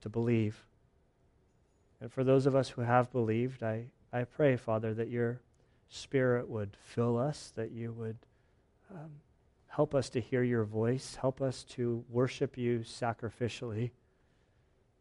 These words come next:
uh, not for salvation, but truly in worship, as Paul writes in Romans twelve, that we would offer our, our, our bodies, our lives as a living sacrifice.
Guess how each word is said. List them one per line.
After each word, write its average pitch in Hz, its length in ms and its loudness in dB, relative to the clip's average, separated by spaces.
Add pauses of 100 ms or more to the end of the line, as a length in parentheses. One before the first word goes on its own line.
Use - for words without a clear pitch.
(340)
uh, 214 360 -14
not 135 260 0
for 143 180 2
salvation, 117 680 0
but 110 160 -4
truly 123 500 0
in 107 240 -6
worship, 107 540 -6
as 101 240 -10 (340)
Paul 127 260 4
writes 110 320 0
in 117 80 -4
Romans 113 360 -2
twelve, 117 460 -2
that 117 120 -8
we 117 100 -6
would 117 140 0
offer 123 360 2
our, 120 240 2 (400)
our, 117 320 0
our 117 100 2
bodies, 117 500 4
our 110 100 0
lives 110 440 0
as 107 160 -8
a 120 60 -2
living 123 400 0
sacrifice. 110 880 -4